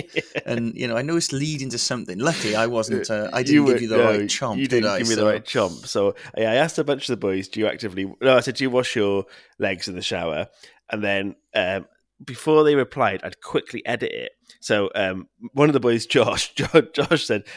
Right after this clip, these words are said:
Speaker 1: "No, I don't wash my legs in the shower." Oh, no, no, he said, so I said, "Do you <laughs> wash your legs in the shower?" And he went, "No, question mark." <laughs> I edited it saying, "Do you actively wash your penis and armpits in the shower?" <laughs>
Speaker 2: <laughs> Yeah.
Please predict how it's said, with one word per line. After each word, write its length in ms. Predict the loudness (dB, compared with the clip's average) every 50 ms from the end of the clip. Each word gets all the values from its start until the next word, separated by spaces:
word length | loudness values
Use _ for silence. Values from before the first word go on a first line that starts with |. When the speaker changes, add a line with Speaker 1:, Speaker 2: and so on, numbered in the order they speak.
| -20 -12 -4
Speaker 1:
"No, 300 | 4 8 10 12 12 10
I 80 | 10
don't 300 | 6 4 4 4 4 4
wash 200 | 2 -2 -2 -2
my 100 | -2 -2
legs 300 | -2 -2 -2 -4 -6 -10
in 60 | -10 -10
the 80 | -8
shower." 420 | -8 -6 -6 -4 -4 -4 -6 -8 -8 -2 4
Oh, 100 | 6 6
no, 120 | 8 8
no, 200 | 6 6 4 2
he 160 | 0 -2 -6 -4
said, 260 | -2 -2 -2 -4 -6 _ _ _ _
so 100 | 2 2
I 60 | 2
said, 220 | 4 2 0 -2 -2
"Do 100 | -2 0
you 140 | 2 2 2
<laughs> 80 | 0 0
wash 200 | 0 0 -2 -2
your 100 | 0 2
legs 260 | 2 2 2 2 -2
in 60 | -6
the 40 | -4
shower?" 320 | -2 -2 -2 0 0 -2 -2
And 120 | -4 -4
he 60 | -2
went, 120 | -2 -2 -2
"No, 480 | -4 -4 -4 -2 -2 0 -2 -2 -2 -4 -6
question 360 | -6 -6 -6 -6 -8 -8 -8
mark." 260 | -8 -6 -6 -6 -6 -8 _ -20 -20 -20 -20 -20
<laughs> 260 | -20 _ _ _ -4
I 500 | -4 -2 0 0 0 4 6 8 8 8 6
edited 320 | 4 2 2 -2 -4 -4
it 160 | -4 -4 -2
saying, 200 | -2 -4 -4 -2
"Do 120 | -4 -6 -4
you 60 | -2
actively 420 | -2 -4 -4 -4 -6 -4 -4 -2 0
wash 240 | 0 0 0 0
your 120 | -2 -4 -4
penis 420 | -4 -4 -4 -4 -4 -4 -6 -6
and 80 | -6 -6
armpits 480 | -4 -4 -6 -6 -8 -10 -10 -10 -10
in 80 | -12 -10
the 80 | -10 -8
shower?" 240 | -8 -6 -6 -6
<laughs> 180 | -4 -4 -4 -4 -4 -6 -8 -6 -6 -6 -4 -2
Speaker 2:
<laughs> 380 | -2 -2 -2 -4 -10 -10 -6 -2
Yeah. 300 | 2 2 2 2 0 -4